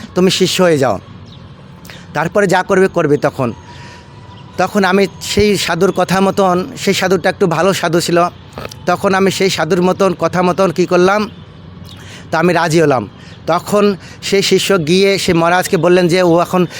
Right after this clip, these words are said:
আপনার শিষ্য হবে।" তখন মহারাজ আসলেন,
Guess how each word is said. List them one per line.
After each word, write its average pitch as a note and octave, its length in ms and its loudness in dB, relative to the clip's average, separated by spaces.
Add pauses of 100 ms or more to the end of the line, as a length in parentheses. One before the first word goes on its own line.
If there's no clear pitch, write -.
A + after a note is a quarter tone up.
(140)
আপনার D#3+ 280 0
শিষ্য - 340 0
হবে।" F3 340 0 (480)
তখন F3 280 0
মহারাজ E3+ 480 2
আসলেন, F#3 460 0